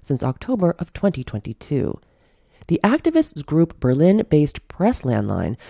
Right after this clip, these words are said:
which primarily receives inquiries from media representatives, students, and school children requesting press information or interviews, was surveilled. Private mobile phones, emails, and location data are also said to have been tapped,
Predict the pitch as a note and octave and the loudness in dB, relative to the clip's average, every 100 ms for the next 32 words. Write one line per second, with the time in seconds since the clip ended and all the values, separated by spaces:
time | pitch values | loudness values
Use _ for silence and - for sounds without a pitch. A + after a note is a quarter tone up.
0 | - D3 - - G#3+ F4 E4 D4+ B3+ A#3+ | -6 -4 -4 -2 0 2 2 2 2 0
1 | - D3+ D3 C#3+ - F3+ G3+ F3 C#3 - | 0 0 0 -4 -4 0 2 4 2 0
2 | B2+ C3+ F3+ G3 G3 E3+ E3 D#3+ G#3 G#3+ | -2 2 4 4 4 2 0 2 2 4
3 | A3 G#3 - _ _ _ - B3+ C4 C4+ | 2 0 -14 _ _ _ -2 4 6 4
4 | - F3 E3 - G#3 D4 - C3+ A#2+ A#2+ | 2 -2 -2 0 2 2 2 0 2 0
5 | B2 - F3+ - D3 - - C#4 B3 E3 | -2 -2 -2 -2 -6 -6 0 0 2 0
6 | B2+ B2 B2 C#3 D3+ C3 A#3 G3+ C#3 B2 | 0 0 0 -2 0 2 2 2 0 -2
7 | - _ - G#2+ - C#3 B2+ E3 D3+ - | -2 _ -6 -4 -4 -6 -4 -2 -2 -6
8 | - _ _ _ _ _ - A2+ A#2+ C3+ | -12 _ _ _ _ _ -4 0 2 2
9 | C3 B2+ B2+ - G#3+ A3+ G#3+ - A#3+ A3 | 2 2 2 2 4 2 0 -2 0 2
10 | G#3+ G#3+ G3+ A3 E3 - G3+ A#3+ F3+ C3+ | 0 2 2 4 2 2 0 0 2 2
11 | A#2+ A#2+ A#2+ D#3 A3+ - F3+ - B2+ A#2 | 2 2 0 2 2 4 2 2 0 -2
12 | G#2+ G#2 G#2 - - - | -2 -6 -4 -6 -6 -10